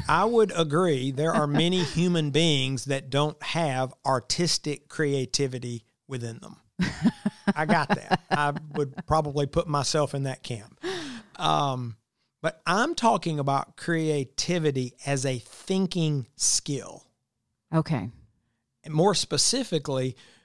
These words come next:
Speaker 1: I define creativity as the ability to generate viable alternatives.
Speaker 2: The ability to generate viable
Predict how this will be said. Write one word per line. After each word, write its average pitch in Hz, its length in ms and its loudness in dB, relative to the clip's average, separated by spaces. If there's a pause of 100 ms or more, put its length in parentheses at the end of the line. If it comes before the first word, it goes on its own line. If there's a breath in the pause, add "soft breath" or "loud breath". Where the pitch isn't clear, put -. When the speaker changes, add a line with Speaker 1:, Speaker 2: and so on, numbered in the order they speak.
(300 soft breath)
Speaker 1:
I 160 200 2
define 170 460 -2
creativity 151 840 0 (100)
as 131 240 -2
the 131 220 -6
ability 170 880 -2 (140)
to 139 120 -2
generate 123 840 0 (160)
viable 147 960 0 (320)
alternatives. 123 960 -4 (580 soft breath)
Speaker 2:
The 160 160 -2
ability 214 840 4
to 202 140 0
generate 151 600 4
viable 160 960 0